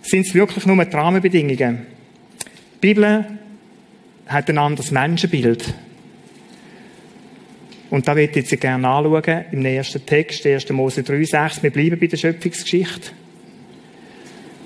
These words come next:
Sie, und da ist Eva gemeint, pflückte eine Frucht, biss hinein und reichte sie ihrem Mann, und er aß davon.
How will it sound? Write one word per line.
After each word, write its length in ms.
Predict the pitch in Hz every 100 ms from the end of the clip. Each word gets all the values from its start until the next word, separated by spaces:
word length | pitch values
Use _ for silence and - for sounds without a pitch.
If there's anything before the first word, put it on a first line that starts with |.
| - - - - - - - - - - - - - - - - - - - - - - - - - - - - - -
Sie, 360 | - - 165 196
und 140 | 151
da 40 | 139
ist 140 | -
Eva 260 | 143 165 175
gemeint, 420 | - 151 165 170
pflückte 560 | - 160 196 - 185
eine 220 | 147 139 127
Frucht, 680 | - 139 180 - - - - - - -
biss 220 | 190 196
hinein 380 | - 147 135 170
und 140 | 180 151
reichte 360 | 143 160 -
sie 180 | 175 175
ihrem 200 | 165 156
Mann, 380 | 143 139 175 196
und 300 | 190 156 147
er 160 | 147
aß 320 | 147 147 151 -
davon. 580 | 147 - 135 135 127